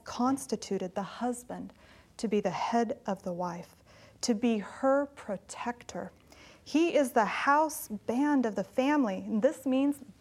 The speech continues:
binding the members together, even as Christ is the head of the church and the Savior of the mystical body. Let every husband who claims to love God carefully study the requirements of God in his position.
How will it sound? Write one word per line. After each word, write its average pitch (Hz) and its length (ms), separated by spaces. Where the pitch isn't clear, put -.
binding 226 720
the 226 80
members 269 540
together, 208 540
even 302 340
as 311 220
Christ 190 540
is 202 100
the 208 100
head 240 280
of 247 100
the 254 80
church - 540
and 214 160
the 196 60
Savior 240 600
of 180 100
the 196 80
mystical 214 500
body. 190 460
Let 269 440
every 254 500
husband 202 840
who 214 240
claims 277 640
to - 140
love 196 500
God 185 400
carefully 285 680
study 247 520
the 240 120
requirements 233 840
of 214 160
God 190 280
in 180 140
his 196 380
position. 180 640